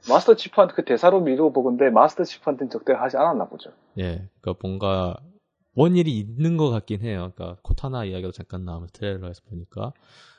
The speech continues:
Speaker 2: 뭔 일이 있-, 있으니까 선택을 받으면서 뭔가 어떻게 어떻게 가게 됐는데 그게 망할 놈의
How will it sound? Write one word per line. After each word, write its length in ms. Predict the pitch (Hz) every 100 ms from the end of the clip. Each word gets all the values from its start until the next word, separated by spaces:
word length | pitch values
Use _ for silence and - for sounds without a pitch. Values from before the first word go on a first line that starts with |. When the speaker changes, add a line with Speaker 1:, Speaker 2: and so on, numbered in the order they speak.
| _
Speaker 2:
뭔 340 | - 98 104 107
일이 240 | 107 107 90
있-, 320 | - - - -
있으니까 760 | - 135 127 - - 151 165
선택을 480 | 170 170 160 170 151
받으면서 880 | 113 104 120 120 - 139 147 156 156 _ _ _ -
뭔가 240 | 107 107
어떻게 400 | 101 - - 120
어떻게 240 | - - -
가게 280 | - 104 110
됐는데 760 | - 98 101 104 107 139 160 -
그게 320 | 107 120 113
망할 340 | 107 90 110
놈의 280 | 110 107